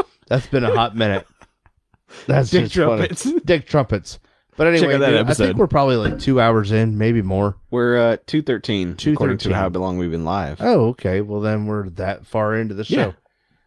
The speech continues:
Speaker 1: And, uh, honestly, dude, I think we're always gonna let out a loud fart.
Speaker 2: Yep.
Speaker 1: Two minutes into sex.
Speaker 2: Yep.
Speaker 1: And if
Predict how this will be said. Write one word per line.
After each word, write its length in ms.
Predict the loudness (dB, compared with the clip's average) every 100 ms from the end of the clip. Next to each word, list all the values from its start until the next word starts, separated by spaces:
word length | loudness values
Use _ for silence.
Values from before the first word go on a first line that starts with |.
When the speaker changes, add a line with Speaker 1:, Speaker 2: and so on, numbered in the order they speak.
| _ _ -10
Speaker 1:
And, 280 | -8 -6 -6
uh, 340 | -6 -6 -8 -14 _ _ _ _ _ _ _ -2
honestly, 560 | 0 2 -2 -6 -6 -2
dude, 400 | 0 2 0 -6 -20 _ _
I 120 | -4
think 240 | -2 -4 -4
we're 200 | -6 -4
always 300 | 0 0 0
gonna 220 | -4 -6
let 200 | -4 -4
out 100 | -4
a 40 | -6
loud 280 | -6 -8 -8
fart. 380 | -12 -12 -14 _ _ _ -8
Speaker 2:
Yep. 220 | -6 -8 _
Speaker 1:
Two 160 | -2 0
minutes 320 | 2 0 0
into 180 | -4 -4
sex. 500 | -2 0 0 -6 -18 -10
Speaker 2:
Yep. 160 | -10 -10 _ _ -4
Speaker 1:
And 240 | 0 4
if 240 | 4 2